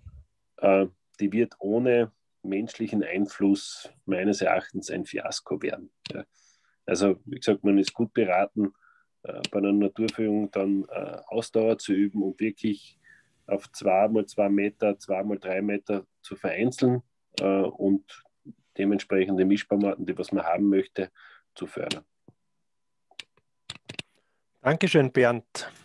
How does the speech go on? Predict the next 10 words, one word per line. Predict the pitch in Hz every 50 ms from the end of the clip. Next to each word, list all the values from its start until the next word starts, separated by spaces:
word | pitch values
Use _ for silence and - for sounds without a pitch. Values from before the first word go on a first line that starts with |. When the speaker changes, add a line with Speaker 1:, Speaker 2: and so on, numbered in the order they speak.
| _ _ _ _ - 175 185 160 _ _ _ - 107 _ -
Speaker 2:
Schon | - - - 120 120 123 117 107 - - -
spannendes | - - - - _ _ _ - 117 107 117 135 143 135 - 143 131 - -
Thema, | - 113 113 131 151 156 156 139 - - _ _ _ _ _ _
das | - 123 110 - - - - - - _
uns | - - 139 143 - -
eine | - 160 131 123 127
Vorschau | 123 - - - 110 123 143 131 - 147 135
gibt, | - - 143 135 - - - -
sicherlich | - 131 123 - 151 127 123 123 - -
auf | 123 117 - - - - - - -